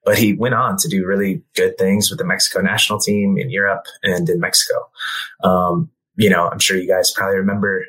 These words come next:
that game he played for Mexico in twenty eighteen against Germany, where he was, you know, one of the players of the game in, in Mexico's win of the World Cup against the defending champions. Um, and I think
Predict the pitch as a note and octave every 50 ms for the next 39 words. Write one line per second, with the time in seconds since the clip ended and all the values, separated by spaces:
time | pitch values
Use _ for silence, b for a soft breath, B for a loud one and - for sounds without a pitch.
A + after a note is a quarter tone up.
0 | - - G#2 G2 F#2+ - G#2+ G#2 G#2 G2 G#2 G2+ G2 - - G2 G2 G2 F#2+ F2+
1 | - - _ _ _ _ - - - D#3+ D#3+ F2+ - - - - - - E2 -
2 | - _ - G#2 F#2+ - - A2+ G#2+ G#2 G2 F#2+ F#2+ - - B2+ A#2 G2+ F#2+ F#2+
3 | F#2+ F#2 - - - G#2+ A#2 G2 E2 - - - - _ _ _ _ _ _ _
4 | _ _ _ _ - G2 G2 F#2+ G2+ G2 G2 F#2+ F#2+ - - - - - G2 F2
5 | E2 F2 - - G2+ G2 G2 F#2+ F2+ E2+ - - G2 G2 F#2+ F#2+ - - - -
6 | - - - - - - - - - - G2 G2 - - G2 F#2+ F#2 F#2+ G2 G2
7 | - - - - F#2+ F#2+ - G#2 A2+ A#2 G2 - - F2 G2 - - A#2+ - -
8 | C#2+ - - - - - A2 G#2 G2 F#2+ F#2 F#2 - - - F2+ - - F#2+ F2+
9 | F2 F2+ - - - G2+ G2 - - - - - - - - B B B B B
10 | B B B - F#2+ G2 G2 F#2+ E2+ - - - G#2+ A2+ B2 - C#3+ C3+ C3 -